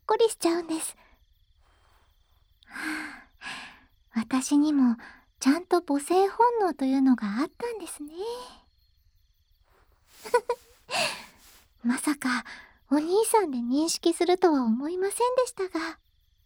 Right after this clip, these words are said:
あ、でも可愛く感じちゃうんです。う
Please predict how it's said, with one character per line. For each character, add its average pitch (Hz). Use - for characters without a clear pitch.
あ、 359
で 381
も 339
可 403
愛 415
く 427
感 359
じ 415
ち -
ゃ 392
う 466
ん 453
で 403
す。 -
う 415